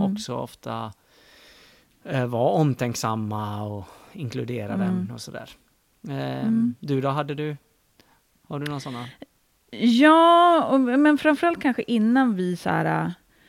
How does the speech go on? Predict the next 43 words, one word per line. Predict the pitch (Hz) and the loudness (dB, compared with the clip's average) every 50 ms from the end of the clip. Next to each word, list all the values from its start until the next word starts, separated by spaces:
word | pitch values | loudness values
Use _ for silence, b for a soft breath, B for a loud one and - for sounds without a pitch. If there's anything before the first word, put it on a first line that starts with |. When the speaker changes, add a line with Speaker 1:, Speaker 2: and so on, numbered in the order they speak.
| b b b b b | b b b b b
Speaker 1:
vi | 190 214 226 | 0 0 0
flyttade | 220 - 285 262 - _ - - 285 269 226 208 | 2 2 0 0 0 _ 0 0 0 2 2 2
ju | 175 151 151 160 170 | 2 2 2 0 0
när | 156 - 180 165 156 | -2 -2 -2 -2 -2
jag | 151 156 147 | -2 -2 -2
var | 139 151 151 | -4 -6 -6
sju | - - - 175 160 | -6 -4 -4 -2 -2
år, | 156 - 247 202 - - - | -2 0 0 0 0 -2 -6
så | - - 160 | -8 -8 -8
flyttade | - - 180 - _ - 214 214 190 | -4 -4 -4 -4 _ -2 0 0 0
vi | 160 127 101 | 0 -2 -4
liksom | 92 110 - - - - 123 139 | -6 -8 -10 -10 -10 -8 -8 -8
ganska | - - - - | -8 -8 -8 -6
långt. | 151 160 208 226 165 85 62 53 - - _ - - - _ - | -4 -2 -2 -2 -4 -6 -8 -12 -14 -16 _ -20 -20 -20 _ -10
Eh, | 170 160 156 151 147 147 143 | -8 -6 -6 -6 -6 -6 -2
jag | 170 202 202 | 0 0 2
var | 190 202 | 2 2
ju | 190 190 | 2 2
den | 190 190 | 2 2
enda | 190 190 196 | 2 2 0
i | 196 | 0
familjen | - 180 185 180 170 170 | 0 -2 -2 -2 -2 -4
som | 165 165 | -6 -6
försökte | 156 165 175 180 - 175 | -8 -6 -6 -6 -6 -4
vägra | 170 208 196 190 190 196 214 | -2 0 0 0 0 -2 -4
flytta, | 214 - 196 - - - 90 | -4 -4 -6 -6 -6 -8 -8
eh, | - - - - - 170 165 151 | -8 -8 -12 -8 -6 -6 -4 -2
eller | 160 165 170 | -2 -2 -2
som | - 185 | 0 0
inte | 175 180 143 - - | 0 0 -2 -2 -2
ville | 185 175 208 190 196 214 | 2 2 4 4 4 2
flytta. | - 202 175 - - 175 | 2 0 -2 -2 -2 0
Men | 185 185 190 B B B B B B B 254 B | 0 -2 -2 B B B B B B B -8 B
innan | 262 277 254 262 294 349 339 311 | 2 4 6 6 6 4 4 4
vi | 247 | 2
då | 175 151 156 | 2 2 -2
flyttade, | - - 165 - - - - 165 175 | -4 -6 -10 -10 -8 -8 -6 -4 -4
då, | 190 220 254 254 254 254 247 247 B B B B B B B B B B | 0 2 4 4 4 4 2 0 B B B B B B B B B B
eh, | - 185 180 180 180 170 170 175 165 - | 0 2 2 2 2 2 0 0 -2 0
Niklas, | 170 208 214 233 262 277 - - - - 196 180 - - - - - - | 4 6 8 8 8 6 6 2 -2 2 2 2 2 0 -8 -12 -10 -10
eh, | - - 190 185 165 160 151 151 143 135 131 104 82 67 78 - - - - | -6 -2 0 0 0 0 0 0 0 0 -2 -2 -2 -4 -6 -10 -12 -14 -14
som | - - - 202 196 185 | -8 -2 0 0 0 2
var... | 170 190 175 165 170 170 170 175 | 2 2 2 2 2 0 0 -2